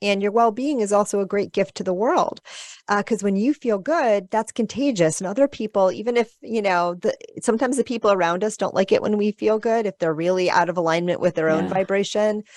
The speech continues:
Speaker 1: But overall, you know, it's the best thing you can do to uplift the planet is to uplift yourself.
Speaker 2: Absolutely, because you change the temperature of the room that you walk into when
Speaker 1: Yeah.
Speaker 2: you're in that beautiful, happy, balanced place.
Speaker 1: Yeah.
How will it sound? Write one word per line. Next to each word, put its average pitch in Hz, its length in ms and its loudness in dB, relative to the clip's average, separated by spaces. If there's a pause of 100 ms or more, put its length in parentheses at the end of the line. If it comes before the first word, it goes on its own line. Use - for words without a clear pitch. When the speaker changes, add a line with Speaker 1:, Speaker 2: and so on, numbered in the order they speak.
(160)
Speaker 1:
But 196 140 0
overall, 202 720 2 (520)
you 196 120 -4
know, 190 100 4
it's 185 280 -2
the 196 60 0
best 185 300 0
thing 190 140 -2
you 180 100 -2
can 180 160 -2
do 170 220 2
to 170 260 0
uplift 175 320 -2
the 185 100 2
planet 160 500 -2
is 143 140 -2
to - 60 -6
uplift - 360 -8
yourself. - 340 -10 (340)
Speaker 2:
Absolutely, 196 720 0
because 190 360 0
you 214 120 0
change 233 580 0 (500)
the 214 120 -2
temperature 226 560 -2
of 180 260 0
the 202 100 -2
room 202 240 2
that 196 140 -2
you 202 100 0
walk 180 320 0
into 196 520 0
when 190 380 -2
Speaker 1:
Yeah. 202 60 2
Speaker 2:
you're 190 120 -2
in 214 340 0
that 190 340 0
beautiful, 185 460 0
happy, 180 580 -2
balanced 175 640 0
place. - 680 -8
Speaker 1:
Yeah. 127 260 0